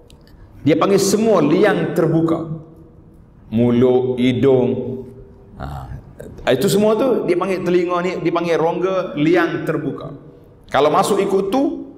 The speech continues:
termasuklah melalui alat-alat kemaluan ni. Kalau masuk air ikut tu,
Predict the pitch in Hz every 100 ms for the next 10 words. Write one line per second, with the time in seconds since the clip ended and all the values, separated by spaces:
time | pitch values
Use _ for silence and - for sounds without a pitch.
0 | - - - - - 240 220 190 160 170
1 | 170 170 165 165 165 156 151 - 160 165
2 | 165 139 113 - 139 156 156 151 160 170
3 | 170 170 220